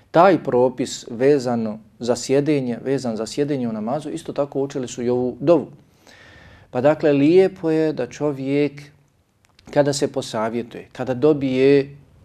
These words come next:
mišljenja od učenih ljudi, od iskusnih ljudi, lijepo je na kraju da se posavjetuje sa svojim gospodarem i ono što mu njegov gospodar da kao rezultat,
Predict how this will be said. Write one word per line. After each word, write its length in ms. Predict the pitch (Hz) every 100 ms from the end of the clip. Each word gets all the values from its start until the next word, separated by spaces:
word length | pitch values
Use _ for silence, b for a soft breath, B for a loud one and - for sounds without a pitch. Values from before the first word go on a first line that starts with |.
| _
mišljenja 600 | - 139 143 - 113 107
od 140 | 104 110
učenih 500 | 139 139 123 120 120
ljudi, 340 | 120 123 117
od 120 | 110
iskusnih 600 | 131 139 143 117 - 110
ljudi, 460 | 117 123 139 139 127 B B B B B
lijepo 420 | 98 113 143 143
je 100 | 123
na 160 | 113 107
kraju 460 | 117 117 120 123 120 - _
da 120 | -
se 160 | 107 117
posavjetuje 840 | - 107 104 104 110 123 123 113
sa 140 | 104 104
svojim 420 | - 120 120 117
gospodarem 960 | 113 - 120 113 117 113 135 135 107 - -
i 140 | 117
ono 300 | 127 135 120
što 220 | 117 -
mu 160 | 117 113
njegov 440 | 104 120 131 123
gospodar 680 | 113 107 - - 120 117 107 - _ _
da 320 | 107 123 123
kao 260 | 117 113 107
rezultat, 600 | 107 104 113 110 98 -